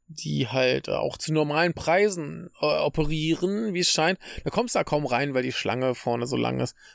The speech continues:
Da hast du noch ein paar Getränkeautomaten, die sind da irgendwie zum Großteil ausverkauft. Du hast theoretisch, äh, gratis Wasser, aber da wartest du auch irgendwie eine Stunde oder keine Ahnung wie lange. Also, es ist alles ein bisschen,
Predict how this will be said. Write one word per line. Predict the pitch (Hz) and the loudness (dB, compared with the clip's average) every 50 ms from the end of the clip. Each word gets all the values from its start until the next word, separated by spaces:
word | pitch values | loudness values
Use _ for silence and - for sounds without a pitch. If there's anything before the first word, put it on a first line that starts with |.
| _ _ - | _ _ -4
Da | - 135 | -2 0
hast | 135 - - | 0 2 0
du | 165 | 0
noch | 156 | 0
ein | 139 | 0
paar | - 147 143 151 | 0 -2 -2 0
Getränkeautomaten, | 147 139 - - - 143 170 170 - 190 190 185 180 185 175 175 160 165 170 165 | -2 -2 -2 0 0 0 0 2 0 2 2 2 2 0 0 0 0 0 0 -2
die | 147 131 | -4 -4
sind | 131 131 | -2 -2
da | 135 | -2
irgendwie | 143 143 131 127 | -2 -2 -2 -4
zum | - - 135 139 | -4 -4 -4 -4
Großteil | 135 - 143 143 - - 131 - - | -2 0 0 0 0 0 -2 -2 2
ausverkauft. | 202 220 233 - - - 170 - - 160 170 170 - - _ - - - - _ _ - | 2 2 2 2 0 -2 -2 0 2 2 2 2 0 -2 _ -20 -20 -20 -20 _ _ -2
Du | 160 151 | 0 0
hast | 143 - - - | 0 0 -2 -4
theoretisch, | - 156 151 147 131 151 160 170 175 170 - - 175 165 - - | 0 2 2 2 2 4 4 4 4 4 4 2 2 2 2 2
äh, | - 151 147 151 147 | 2 2 2 2 2
gratis | - 147 - 139 139 139 147 - 139 127 117 135 | -2 -4 0 0 2 2 2 0 -2 -2 -2 0
Wasser, | 135 147 - - - - | 0 0 0 2 0 0
aber | 156 147 143 | 2 0 0
da | - 131 127 127 | 2 0 0 2
wartest | 127 131 151 - 147 - - | 2 0 0 0 -2 -4 -2
du | 156 | -2
auch | 151 147 147 | -4 -2 -2
irgendwie | 151 151 143 151 | -2 -2 -2 -2
eine | 143 143 - | -4 -2 -2
Stunde | - - 165 156 156 147 147 | -2 -2 -2 0 0 2 0
oder | 156 147 147 147 139 | 0 2 0 0 -2
keine | - - 131 135 139 139 | -2 -2 -2 -2 -2 -2
Ahnung | 143 143 143 147 135 - | -2 -2 -2 -2 -2 -2
wie | 151 | -2
lange. | 143 139 135 135 139 143 - _ _ - - - - - - _ _ - | 0 0 0 0 0 -4 -4 _ _ -20 -20 -20 -20 -20 -20 _ _ -6
Also, | - - 143 143 151 156 - _ _ _ _ - - | -2 0 0 0 0 -4 -4 _ _ _ _ -12 -8
es | - - - | -4 -2 -2
ist | - - 139 | 0 0 -2
alles | - 143 139 143 139 - - | -2 -2 -2 0 0 -2 -2
ein | 143 139 | -2 -2
bisschen, | 139 135 - - - 139 139 131 - | 0 0 0 2 2 0 0 -2 -6